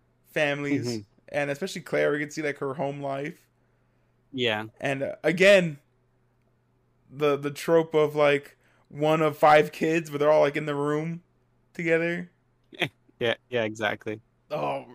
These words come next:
Speaker 1: re-, remind me when we get to favorite scenes, 'cause, man, there's a, there's another great Clara scene I wanna talk about. I don't wanna get
Speaker 2: <laughs>
Speaker 1: too bogged down. Um,
Speaker 2: Okay.
Speaker 1: and then what, your teachers?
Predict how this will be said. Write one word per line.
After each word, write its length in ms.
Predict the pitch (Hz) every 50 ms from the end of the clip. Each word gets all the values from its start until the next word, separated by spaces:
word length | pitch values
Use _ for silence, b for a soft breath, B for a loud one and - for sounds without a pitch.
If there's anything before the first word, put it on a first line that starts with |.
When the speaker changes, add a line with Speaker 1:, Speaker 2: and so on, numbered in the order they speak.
| - _ _
Speaker 1:
re-, 120 | 185 180 190
remind 600 | 180 156 - 175 202 202 175 160 156 156 156 156
me 60 | 156
when 100 | 151 151
we 60 | 151
get 180 | 147 156 - -
to 300 | - 151 147 143 139 139
favorite 480 | 135 - 156 151 143 143 147 139 127 139
scenes, 320 | - 151 151 147 143 135
'cause, 320 | - 143 143 139 131 - _ _ _ _ _ _ _ _ _ _ _ _ _ _ -
man, 600 | - 147 151 151 147 143 139 139 135 139 135 135 - _ _ _ _ _ _ _ _
there's 180 | - 147 151 151
a, 80 | 156 147 139 131 - 127
there's 140 | 143 143
another 240 | 147 147 143 143 143
great 420 | 143 135 143 143 143 143 143 123 - _ _ _ -
Clara 360 | - - 151 151 139 139 139
scene 160 | 143 - 151
I 40 | 143 143
wanna 120 | 139 135
talk 200 | - 143 135 131
about. 340 | 131 127 131 131 131 123 - _ _ _ _ _ _ _ _ _ _ _ _ _ _ _ _ _ _ _ _ -
I 40 |
don't 160 | 139 139 139 139
wanna 140 | 135 135
get 260 | 135 131 - - 147 - - -
Speaker 2:
<laughs> 160 | - 127 - -
Speaker 1:
too 100 | 156 143
bogged 300 | 139 135 131 131 131 131
down. 360 | 135 131 131 135 135 143 143 _ _ b b b b b b b b b b b b b b b b b b b _ _ -
Um, 260 | - 151 147 143 139
Speaker 2:
Okay. 220 | - 127 - 107 113 - _ _ _ _ _ _ _ _ _ _ _ _ _ _ _ _ _ _ _ _ _ _ _
Speaker 1:
and 140 | - 151 160
then 140 | 160 156 151
what, 160 | 151 135 131
your 100 | 147 147
teachers? 640 | 143 - 190 202 180 - 233 233 233 254 - -